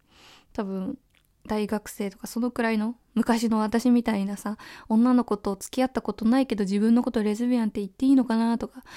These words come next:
なんかそういった悩み抱える子って多分いると思うのよ。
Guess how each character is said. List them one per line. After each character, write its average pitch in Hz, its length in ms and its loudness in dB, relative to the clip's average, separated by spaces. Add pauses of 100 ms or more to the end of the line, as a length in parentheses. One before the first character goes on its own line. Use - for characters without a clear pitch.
(240)
な 240 80 -2
ん - 20 -4
か 220 60 -2
そ 247 300 -2
う 247 80 0
い 240 40 0
っ 233 40 -4
た - 200 -2
悩 226 240 2
み 240 120 4
抱 214 380 -2
え 220 60 -2
る 214 100 -4
子 - 160 -6
っ 208 60 -8
て 208 340 -6
多 220 140 -4
分 196 260 -4
い 202 100 0
る 220 120 0
と 240 200 -2
思 233 240 4
う 240 40 4
の 190 140 0
よ。 196 260 -8